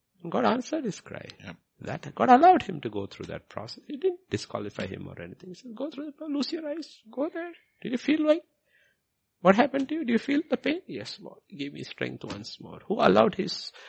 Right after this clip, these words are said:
Speaker 1: uh, hair to grow back? God. Who allowed the strength to come back? God. And he answered his prayer. He said, "Okay, die gloriously. Take more when you are dead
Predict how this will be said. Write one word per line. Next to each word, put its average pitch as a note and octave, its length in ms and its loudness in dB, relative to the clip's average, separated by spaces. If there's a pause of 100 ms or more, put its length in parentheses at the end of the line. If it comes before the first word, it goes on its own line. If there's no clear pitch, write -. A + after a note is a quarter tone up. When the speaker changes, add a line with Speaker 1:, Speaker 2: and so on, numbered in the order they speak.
(340)
Speaker 1:
uh, A2+ 640 -10
hair C#3 220 4
to C#3+ 120 -6
grow B2+ 220 2
back? B2+ 300 -10
God. G2 300 -10 (180)
Who G#3 120 2
allowed G3 500 4
the C#3+ 100 -8
strength D3 400 -4
to - 80 -12
come - 240 -10
back? - 280 -4
God. - 280 -8 (220)
And G#3 140 -10
he - 140 -6
answered C#4+ 300 -4
his - 140 -6
prayer. - 260 -16 (340)
He - 60 -20
said, G3 180 -14
"Okay, - 280 -14 (420)
die E3 180 8
gloriously. F#2+ 680 -2 (300)
Take - 300 4
more G3 220 6 (260)
when B2+ 160 0
you C#3+ 80 -2
are B2+ 60 -2
dead C3 280 -6